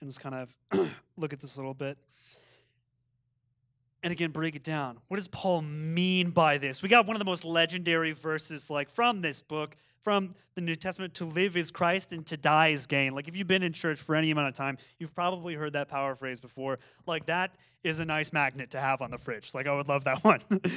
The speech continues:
right? So long as we understand what that means. Paul, what does that mean? "To live is Christ, to die is gain."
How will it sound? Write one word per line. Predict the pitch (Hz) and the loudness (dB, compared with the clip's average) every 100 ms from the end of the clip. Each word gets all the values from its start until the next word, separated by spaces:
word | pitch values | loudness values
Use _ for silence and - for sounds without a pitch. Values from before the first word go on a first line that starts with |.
| 294 - | 0 6
right? | 254 226 - 285 294 269 | 6 6 2 -4 -6 2
So | 277 | 6
long | 240 226 214 | 8 8 6
as | 180 | 6
we | 269 | 8
understand | 302 254 214 - 254 226 | 8 8 0 -2 -2 0
what | 226 | -2
that | 220 196 | -2 -4
means. | 175 254 339 330 196 123 - - - _ _ _ _ _ _ | -2 2 2 2 0 -4 -16 -18 -20 _ _ _ _ _ _
Paul, | - 311 262 | 4 6 6
what | 214 277 | 4 -4
does | 254 | 0
that | 233 190 | 0 0
mean? | 160 160 240 294 180 110 104 _ _ _ _ _ - | -4 -6 -6 -6 -8 -12 -20 _ _ _ _ _ -14
"To | 208 | -12
live | 180 190 240 233 | -10 -10 -10 -10
is | 196 151 | -10 -10
Christ, | - 226 214 190 - - - _ | -12 -8 -6 -6 -10 -20 -20 _
to | - | 0
die | 160 165 190 202 | 6 8 10 8
is | 170 147 | 4 2
gain." | 135 175 185 160 | 4 6 6 2